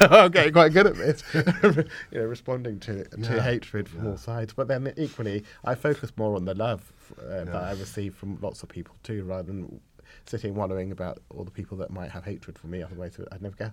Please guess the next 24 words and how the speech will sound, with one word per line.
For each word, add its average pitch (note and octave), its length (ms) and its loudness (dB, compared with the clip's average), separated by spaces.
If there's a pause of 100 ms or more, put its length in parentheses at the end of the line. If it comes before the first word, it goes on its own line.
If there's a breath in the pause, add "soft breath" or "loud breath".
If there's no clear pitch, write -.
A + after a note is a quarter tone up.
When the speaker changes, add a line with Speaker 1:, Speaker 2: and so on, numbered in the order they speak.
Speaker 1:
up A#2 160 -16
in G2 60 -12
the F2+ 60 -12
morning. F#2 280 -14 (300 loud breath)
Speaker 2:
Absolutely. G2+ 720 -8 (280 loud breath)
I A2+ 60 -4
mean, B2 140 0
I C3+ 160 2
think A#2 240 -4
there's G2+ 160 -4
one A#2 200 0
thing, G#2 240 -6
uh, F2 60 -12 (440)
social, - 460 -10 (520 loud breath)
one A#2 160 -2
thing, F2+ 160 -10
gay, B2 420 4 (120)
gaydar, A2+ 920 2
which E2+ 200 -8
of E2 100 -8
course G2 360 -4
has E2+ 120 -6
kind F#2 240 -6
of E2 100 -8